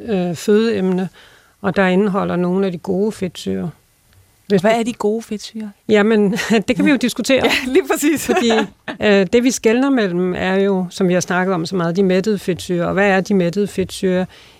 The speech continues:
Speaker 1: Jamen, det er en, en, en fedtsyre, som består af en hel masse kulstofatomer, som er bundet sammen med en enkelt binding.
Speaker 2: Det er ligesom bare en lang kæde.
Speaker 1: En lang kæde,
Speaker 2: Ja.
Speaker 1: og i, dit,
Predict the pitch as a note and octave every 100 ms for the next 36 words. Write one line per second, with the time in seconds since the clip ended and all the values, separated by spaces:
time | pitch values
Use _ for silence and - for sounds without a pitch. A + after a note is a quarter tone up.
0 | - F#3+ F#3+ F#3+ F3 - A#3 A3+ F#3+ F#3
1 | F3+ F#3+ F3 E3+ G3+ G#3+ F3 E3 - G3
2 | F#3+ - A#3 A#3+ - B3 G3+ F#3+ G3+ E3+
3 | G3 - G3+ F#3 D3+ F#3 E3+ G3+ F#3 F3+
4 | - A3 - A3 - A#3 G#3+ G#3 G#3 G3+
5 | F#3 G3 F#3 F#3 G3 F3 F#3+ F3+ F3+ F3
6 | D#3+ F#3 F3+ E3 F3+ F3+ - _ - C#4+
7 | C4+ A#3+ G#3+ G3+ F#3+ G3+ A3 G3+ - C#3
8 | D3 D3+ G3 F#3 E3 - F#3+ F3 F#3 F3+
9 | F3+ G#3